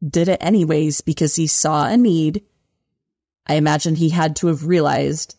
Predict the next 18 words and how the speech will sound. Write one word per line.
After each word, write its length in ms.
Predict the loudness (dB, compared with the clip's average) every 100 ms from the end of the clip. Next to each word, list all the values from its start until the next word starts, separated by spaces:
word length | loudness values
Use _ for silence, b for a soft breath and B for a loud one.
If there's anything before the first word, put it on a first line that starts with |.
| _ -2
this 220 | -2 -2
person 500 | 0 0 2 0 0
is 240 | -2 -4
also 460 | 0 0 0 -2 0
a 80 | -2
son 280 | 0 0 0
of 140 | -2
God. 400 | -4 -2 -4 -4 _ _ _ _ _ _ _ _ _ _ _ _ _ _
This 200 | -2 0
person 340 | 2 0 2 0
has 240 | 0 0
worth. 340 | 0 0 -2 -6 _ _ _ _ _ _ _ _
This 200 | 0 0
person 800 | 0 0 0 0 2 2 2 0 _ _ _ _ _ _ _ _ -4
is 180 | -4 0
loved. 600 | 0 0 0 -4 -10 -16 _ _ _ _ _ _ _ _ -4
I 460 | -2 0 0 -2
feel 640 | -4 -2 0 0 -2 -4